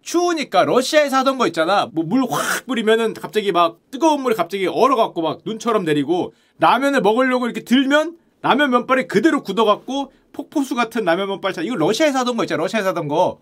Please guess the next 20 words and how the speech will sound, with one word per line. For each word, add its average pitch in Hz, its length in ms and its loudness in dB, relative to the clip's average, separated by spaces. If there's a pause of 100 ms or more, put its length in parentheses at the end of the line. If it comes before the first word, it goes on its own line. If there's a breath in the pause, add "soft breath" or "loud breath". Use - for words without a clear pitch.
<laughs> - 140 -20
그거 320 400 0
얘들도 226 440 0
하고 170 240 -6
있어. 113 380 -10 (140 soft breath)
가서 233 280 0
보면 143 240 -2 (260 soft breath)
생선을 330 600 2
뭐 220 160 2
썰으려고 349 640 2
꺼냈습니다. 349 560 2
근데 262 160 -4
생선이 294 440 -2
굳어갖고 269 640 0 (180 soft breath)
그걸로 269 300 -2
막 233 180 -2
칼싸움하고 226 1120 2
그걸로 247 340 0
못 202 220 2
받고 180 420 2